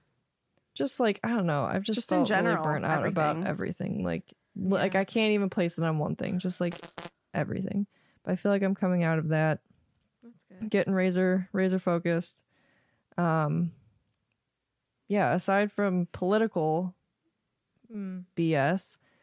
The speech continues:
Speaker 2: But it's not
Speaker 1: Um,
Speaker 2: political.
Speaker 1: It's not political, but people have made it political.
Speaker 2: I know.
Speaker 1: Aside from human rights stuff that has been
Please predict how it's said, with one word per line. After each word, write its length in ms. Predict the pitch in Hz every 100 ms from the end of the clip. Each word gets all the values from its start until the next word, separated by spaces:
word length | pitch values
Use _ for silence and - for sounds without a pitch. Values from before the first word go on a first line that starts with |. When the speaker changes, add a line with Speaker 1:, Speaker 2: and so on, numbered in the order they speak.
| _ _ _
Speaker 2:
But 120 | - 190
it's 120 | 170
not 260 | 170 165
Speaker 1:
Um, 200 | 165 165
Speaker 2:
political. 680 | 165 151 139 139 135 135 156 _ -
Speaker 1:
It's 200 | 196 220
not 260 | 294 277
political, 400 | 196 185 180 175
but 140 | 165 -
people 180 | 175
have 100 | 156
made 140 | 156 165
it 80 | -
political. 340 | - - 208 -
Speaker 2:
I 160 | 156 151
know. 80 | 123
Speaker 1:
Aside 400 | 220 254 247 240
from 200 | 220 208
human 360 | 226 226 214 202
rights 400 | 226 285 - -
stuff 540 | - - 185 175 -
that 140 | 180 160
has 140 | 180
been 420 | 170 156 156 185